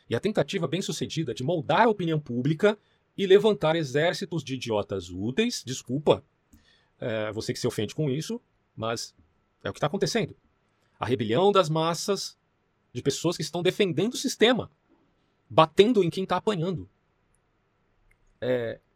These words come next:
pisando na cana rachada. É isso que vocês, idiotas úteis, fazem. Lutam a favor do joio em vista de queimar o trigo. Não que eu ache que o Sérgio Moro seja alguém perfeito pra governar o Brasil, tá?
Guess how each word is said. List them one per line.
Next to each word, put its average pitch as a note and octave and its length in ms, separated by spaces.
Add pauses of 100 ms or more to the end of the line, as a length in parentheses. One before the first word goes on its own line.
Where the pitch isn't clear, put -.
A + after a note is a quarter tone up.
(260)
pisando D#3 640
na B2 140
cana C#3+ 180
rachada. D#3 540
É D3+ 80
isso G#3 320
que B2+ 100
vocês, C#3 540
idiotas A#2 480
úteis, D3 260
fazem. G2 480 (1400)
Lutam F#3+ 360
a D#3+ 60
favor C#3 240
do A#2+ 120
joio D3+ 440 (100)
em B2 120
vista C#3+ 240
de C3 80
queimar C3+ 260
o C3 40
trigo. G2+ 380 (2000)
Não B3 140
que D#4+ 100
eu E4 80
ache D3 200
que C#3+ 80
o B2+ 60
Sérgio A2 240
Moro A#2 160
seja B2 220
alguém A2+ 220
perfeito B2+ 420
pra A#2+ 100
governar A#2+ 260
o A2 40
Brasil, D3+ 260
tá? F#2+ 180